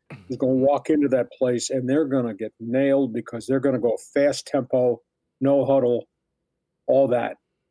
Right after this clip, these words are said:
So I, I'm fascinated to see if Kansas City can kinda hit the switch and get back to what they used to be. Herbert,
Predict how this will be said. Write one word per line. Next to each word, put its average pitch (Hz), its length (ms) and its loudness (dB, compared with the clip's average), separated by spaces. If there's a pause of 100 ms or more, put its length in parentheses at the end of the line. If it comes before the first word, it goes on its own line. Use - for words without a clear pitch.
So 139 100 2
I, 143 320 2
I'm 147 300 2
fascinated 139 580 0
to 120 80 -8
see 135 300 -2
if 123 60 -2 (140)
Kansas 127 380 -4
City 131 240 -2
can 127 120 -10
kinda 135 280 -4
hit 135 140 -6
the 113 60 -10
switch 131 360 -4
and 113 100 -8
get 131 180 -4
back 131 240 -2
to 127 60 -4
what 117 280 -2 (560)
they 135 80 2
used 131 320 0
to 135 60 0
be. 113 180 -2
Herbert, 180 460 2